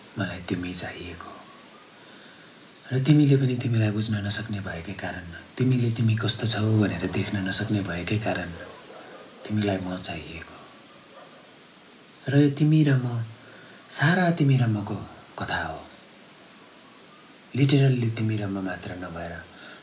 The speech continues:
सारा ब्रह्माण्डभरिका तिमी र मको कथा हो। त्यही भएर हामीलाई आनन्दसम्म पुग्नको लागि द्वैतको ज्ञान हुन जरुरी छ।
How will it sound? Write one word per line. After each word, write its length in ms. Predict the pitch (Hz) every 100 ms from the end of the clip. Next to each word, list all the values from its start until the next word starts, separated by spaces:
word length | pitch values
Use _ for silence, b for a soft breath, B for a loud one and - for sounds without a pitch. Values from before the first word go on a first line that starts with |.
| -
सारा 460 | - 127 127 120
ब्रह्माण्डभरिका 880 | 110 107 107 110 107 101 95 101 101
तिमी 300 | 98 104 101
र 120 | 98
मको 240 | 95 95 98
कथा 300 | 95 90 92
हो। 160 | 87 82 - - - - - - - - - - - - - - - - -
त्यही 300 | 127 143 151 139
भएर 300 | 95 90 87 90 82 - -
हामीलाई 460 | - 101 98 90 90 - - -
आनन्दसम्म 760 | 123 135 139 131 110 113 110
पुग्नको 400 | 107 107 104 98
लागि 280 | 98 90 92
द्वैतको 480 | 92 107 107 101 95
ज्ञान 300 | 92 92 92
हुन 180 | 87 87
जरुरी 340 | 87 92 90
छ। 100 | -